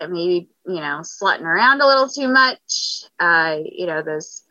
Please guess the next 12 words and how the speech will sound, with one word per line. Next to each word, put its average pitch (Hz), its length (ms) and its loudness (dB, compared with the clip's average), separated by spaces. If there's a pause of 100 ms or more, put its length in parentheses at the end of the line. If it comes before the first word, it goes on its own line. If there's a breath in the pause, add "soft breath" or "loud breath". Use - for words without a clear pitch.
(320)
those 180 160 -10
wonderful 220 320 2
times 226 460 0
when 190 140 -2
you 160 140 -8
come 254 360 0
to 285 420 0
in 262 80 4
a 269 80 2
situation 269 720 0
and 233 480 2
go, 170 240 2